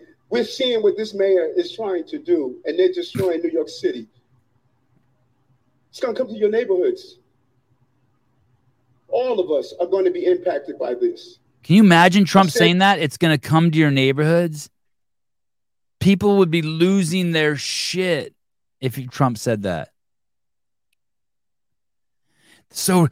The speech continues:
Speaker 2: it's gonna come to your neighborhoods." By the way, you notice how he didn't say Mexicans? That's what Jorge Ventura was telling us too. It's not Mexicans coming across the border. Mexico's put a stop to that.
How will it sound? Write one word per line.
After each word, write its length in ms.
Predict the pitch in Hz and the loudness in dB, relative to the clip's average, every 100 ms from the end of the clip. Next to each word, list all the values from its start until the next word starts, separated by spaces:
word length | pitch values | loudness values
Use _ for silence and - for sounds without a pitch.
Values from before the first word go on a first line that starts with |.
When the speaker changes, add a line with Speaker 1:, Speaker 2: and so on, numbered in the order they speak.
| - - | -2 -4
Speaker 2:
it's 160 | 156 - | -2 2
gonna 160 | 190 | 2
come 260 | 147 170 190 | 4 2 4
to 60 | |
your 160 | 175 180 | 2 2
neighborhoods." 560 | 170 170 156 131 92 - _ - | 2 2 2 0 -4 -10 _ 0
By 100 | 156 | 2
the 80 | 170 | 2
way, 100 | 180 | 2
you 100 | 156 | 0
notice 240 | 175 214 | 0 0
how 100 | 220 | -2
he 40 | 156 | -2
didn't 200 | 147 143 | -2 -2
say 100 | 117 | -2
Mexicans? 540 | 101 101 - 139 139 | -2 -4 -8 -6 -4
That's 180 | 117 147 | -2 -2
what 120 | 160 | -4
Jorge 460 | 117 107 120 120 117 | -6 -6 -4 -2 -4
Ventura 400 | 101 95 110 117 | -6 -8 -6 -6
was 100 | 98 | -6
telling 220 | - 95 | -8 -10
us 80 | 82 | -10
too. 160 | - 104 | -10 -10
It's 140 | - | -6
not 140 | 104 98 | -8 -6
Mexicans 460 | 104 - 107 90 | -10 -10 -12 -12
coming 220 | - 87 | -12 -12
across 260 | 80 82 80 | -10 -12 -12
the 60 | - | -14
border. 260 | 73 69 | -16 -14
Mexico's 520 | 69 101 - - 85 - | -14 -14 -16 -16 -16 -14
put 160 | 82 | -16
a 40 | 78 | -14
stop 280 | - 85 85 | -10 -10 -10
to 100 | 73 | -14
that. 220 | 67 | -16